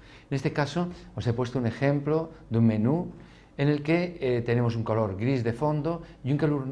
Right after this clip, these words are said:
negro resaltado, o bien para cuando estamos encima, en la posición hover, o bien cuando estamos en la página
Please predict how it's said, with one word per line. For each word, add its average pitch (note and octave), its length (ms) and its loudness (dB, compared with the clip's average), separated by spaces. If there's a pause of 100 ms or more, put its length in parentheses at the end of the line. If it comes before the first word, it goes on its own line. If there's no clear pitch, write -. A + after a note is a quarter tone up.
(120)
negro C#3+ 380 2
resaltado, F#2 640 -4 (240)
o A2+ 100 2
bien C#3+ 220 4
para G#2 220 -2
cuando C3 260 -2
estamos A#2+ 400 -2
encima, D#3 580 -4
en G2+ 160 -6
la F#2+ 80 -8
posición F#2 360 -8 (100)
hover, E3+ 320 -4 (380)
o A#2 100 2
bien E3 360 2
cuando B2+ 220 -4
estamos D#3 320 -4
en B2 80 -2
la G#2+ 220 -4
página A2 440 -6